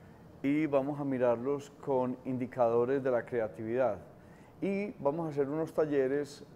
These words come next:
como de puesta a punto, o sea, como que cada uno, eh, revise sus asignaturas o su asignatura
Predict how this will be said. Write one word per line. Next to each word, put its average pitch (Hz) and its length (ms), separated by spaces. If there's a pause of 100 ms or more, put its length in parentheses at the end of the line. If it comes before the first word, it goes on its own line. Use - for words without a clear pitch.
como 127 300
de 117 680 (240)
puesta 143 360
a 160 40
punto, 143 520
o 123 60
sea, 123 260
como 131 320
que 135 240
cada 151 320
uno, 160 580 (260)
eh, 120 380 (520)
revise 143 440
sus 165 380
asignaturas 143 800
o 117 80
su 151 220
asignatura 139 720